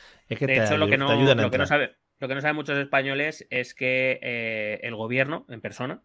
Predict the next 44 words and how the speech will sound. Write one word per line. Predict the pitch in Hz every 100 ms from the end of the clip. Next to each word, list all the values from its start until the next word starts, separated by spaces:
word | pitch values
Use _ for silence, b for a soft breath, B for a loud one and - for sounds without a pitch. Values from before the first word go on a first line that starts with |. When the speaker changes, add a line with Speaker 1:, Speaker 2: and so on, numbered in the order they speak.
| _
Speaker 2:
o |
sea, | - 101
los | 95 98
ministros, | 101 110 117 185 -
han | 113
ido | 120 123 123
Speaker 1:
Sí, |
Speaker 2:
casa | 131 127
Speaker 1:
sí. | 139
Speaker 2:
por | 131
casa | 135 139 160
dejando | 143 131 147 151 156
en | 143
cada | 123 123 117 131
puerta | 156 139 120 117
de | 113
vivienda, | 113 117 127 127 131 123 127 123 123 117
eh, | 123 117
habitual | 131 131 147 202 - _
un | 131 127 123 120
símbolo | 151 151 175 190
para | 143 110
que | 110
los | 107
ocupas | 104 123 123
entren. | 104 - _ _ _ -
Speaker 1:
Hmm. | 143 147 - B B B _
Y | 139
si | - 117
vas | 117 120
al | 120
Ministerio | 120 117 - 120
del | 117
Interior | 110 117 120
te | 120
dan | 120
una | 127
ganzúa, | 110 98 - 127 95 - _
ganzúa | 92 101 - 117
con | 117
el | 110 113
logo | 113 113 113
de | 110 110 107 107 107
España. | 107 - 120 135 156